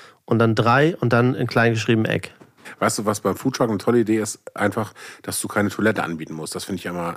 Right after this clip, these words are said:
Speaker 2: das ist ja immer schön, ne?
Speaker 1: Na, habe ich aber an Bord. Falls mal einer groß muss, kann er noch mal
Speaker 2: Kann er bei
Speaker 1: wieder
Speaker 2: dir auch mal reinhuschen kurz?
Speaker 1: Ja, klar.
Speaker 2: Wo du, ja.
Speaker 1: Gegen ein kleines Entgelt.
Speaker 2: Äh?
Speaker 1: Ja.
Speaker 2: Ja, gut, finde ich gut.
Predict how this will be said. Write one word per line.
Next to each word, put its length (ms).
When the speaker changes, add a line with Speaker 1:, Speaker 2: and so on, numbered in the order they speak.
Speaker 2:
das 160
ist 120
ja 80
immer 160
schön, 340
ne? 180
Speaker 1:
Na, 120
habe 140
ich 60
aber 120
an 100
Bord. 360
Falls 300
mal 100
einer 180
groß 280
muss, 240
kann 180
er 120
noch 140
mal 100
Speaker 2:
Kann 80
er 60
bei 80
Speaker 1:
wieder 180
Speaker 2:
dir 60
auch 40
mal 160
reinhuschen 400
kurz? 300
Speaker 1:
Ja, 160
klar. 360
Speaker 2:
Wo 100
du, 120
ja. 240
Speaker 1:
Gegen 220
ein 40
kleines 280
Entgelt. 500
Speaker 2:
Äh? 180
Speaker 1:
Ja. 960
Speaker 2:
Ja, 100
gut, 180
finde 120
ich 40
gut. 220